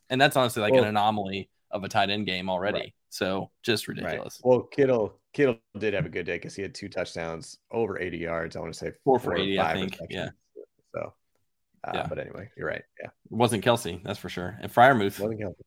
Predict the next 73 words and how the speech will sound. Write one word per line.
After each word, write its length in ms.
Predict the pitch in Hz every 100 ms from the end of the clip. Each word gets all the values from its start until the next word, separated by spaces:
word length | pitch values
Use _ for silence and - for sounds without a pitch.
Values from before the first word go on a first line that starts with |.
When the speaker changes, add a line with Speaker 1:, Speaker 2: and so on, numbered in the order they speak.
| -
Speaker 1:
continues 360 | 107 113 98
to 60 | 104
look 140 | 104
great 320 | 98 113 107 -
for 140 | 95
you. 340 | 107 110 104 -
Eight 200 | 104 113
for 60 | 110
Speaker 2:
Oh, 40 |
my 40 | 110
Speaker 1:
seventy-nine. 560 | 120 107 107 110 -
A 40 | 113
lot 20 |
Speaker 2:
guy. 40 | 123
Speaker 1:
of 40 |
that 100 | 113
was 120 | 107
him 140 | 113 104
kinda 160 | 117 101
ju-, 260 | 107 -
like, 160 | 104 104
at 60 | 98
the 80 |
end 140 | 98 107
of 40 |
the 60 | 101
game, 460 | 87 107 113 113 107
desperation 540 | 107 - 104 107 120
mode, 200 | 120 123
Speaker 2:
That's 160 | 143 123
Speaker 1:
you 60 |
know, 60 | 131
Speaker 2:
his 80 | 127
Speaker 1:
comeback 260 | 117 160 151
Speaker 2:
time, 40 |
Speaker 1:
mode. 80 | 123
Speaker 2:
man. 280 | 120 120 120 _ _ _ _ _ -
That 200 | 131 151
is 120 | 170
when 220 | 147 151
he 220 | 131 135 135
gets 500 | 127 127 127 120 -
his 140 | 104
biggest 320 | 120 113 120
<laughs> 0 |
receptions, 540 | 110 - 120 - 92 90
is 100 | 95 -
in 260 | 117 123 120
garbage 380 | 110 98 90
time. 220 | 95 87 87
I 60 |
love 240 | 98 95 85
it. 100 | - _ 175
Speaker 1:
It's 160 | 185
not 240 | 277 233 -
pure 240 | 240 262
garbage, 380 | 170 117 110 107
though, 120 | 120
'cause, 180 | 143 143
like, 140 | 165 165
they're 100 | 175
still 240 | - 359
kind 300 | - - 196
of 80 | 147
in 60 |
the 60 | 117
game. 300 | 117 135 120
They're 80 | 117
within, 280 | 135 196 185
like, 120 | 160
Speaker 2:
Well, 120 | 269
yeah. 240 | 180 110 117
Speaker 1:
ten, 280 | 113 117